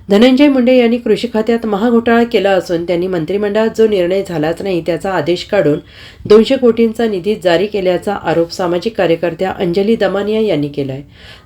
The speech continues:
जो निर्णय झालाच नाही, त्याचा खोटा आदेश त्यांनी काढला आणि नंतर अतिरिक्त पाचशे कोटींची मागणी केल्याचा आरोप त्यांनी केला. अशा व्यक्तीला मंत्रिमंडळात राहण्याचा कोणताही अधिकार नाही, असंही त्या म्हणाल्या. धनंजय मुंडे यांनी कृषी मंत्री असताना त्या खात्यात मोठा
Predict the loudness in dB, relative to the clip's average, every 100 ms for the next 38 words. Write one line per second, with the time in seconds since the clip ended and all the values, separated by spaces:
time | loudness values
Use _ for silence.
0 | 2 4 6 4 2 0 0 0 0 0
1 | 0 0 -2 -2 -4 -4 -2 0 2 0
2 | 0 -2 -2 -2 -2 -4 -2 -2 -2 -2
3 | -2 -4 -4 -8 -8 -2 0 0 -2 -4
4 | 0 -2 -2 -2 0 -2 -4 -4 -4 -2
5 | -4 -4 -2 -2 -4 -6 -2 -2 -2 -2
6 | -2 -4 -4 -4 -6 -12 -20 -20 -20 -10
7 | -4 2 4 4 4 2 2 2 0 0
8 | -2 0 -2 -2 -4 -4 -4 -4 -2 -2
9 | 2 2 2 0 -2 0 0 -2 -4 -6
10 | -6 -4 -2 -2 -2 -2 -2 -2 -2 -4
11 | -4 -2 -2 -2 -2 -2 0 0 -2 -2
12 | -2 -2 -2 0 0 0 -2 -6 -6 -6
13 | -6 -4 -4 -4 -4 -6 -6